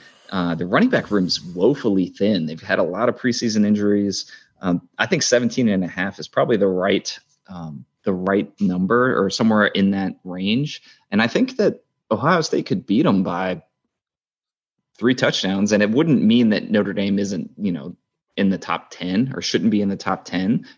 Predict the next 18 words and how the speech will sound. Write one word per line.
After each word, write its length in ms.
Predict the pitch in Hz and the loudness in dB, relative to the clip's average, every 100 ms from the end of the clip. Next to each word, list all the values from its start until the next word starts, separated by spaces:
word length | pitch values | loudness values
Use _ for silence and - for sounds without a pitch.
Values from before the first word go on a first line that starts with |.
| - | -2
You 100 | 95 | 0
know, 100 | 90 | 2
we 100 | 98 | 2
talked 240 | - 107 | 0 0
about 180 | 95 - | 0 2
overreactions 1000 | 101 101 98 98 107 - 131 143 - - | 2 0 0 0 0 -4 -4 -4 -4 -4
early 360 | 107 110 120 120 | 0 2 4 2
on. 400 | 123 131 156 - - - _ _ | 2 0 -2 -8 -20 -20 _ _
Um, 380 | 104 95 98 98 | -2 0 0 0
they 80 | - | -2
could 140 | 233 | -2
still 180 | - 170 | -2 0
be 100 | 156 | 2
that 200 | 135 110 | 2 2
good, 200 | 147 123 | 0 0
but 240 | 98 87 - | 0 -2 -2
I 60 | 95 | -2
mean, 280 | 92 90 | -2 -2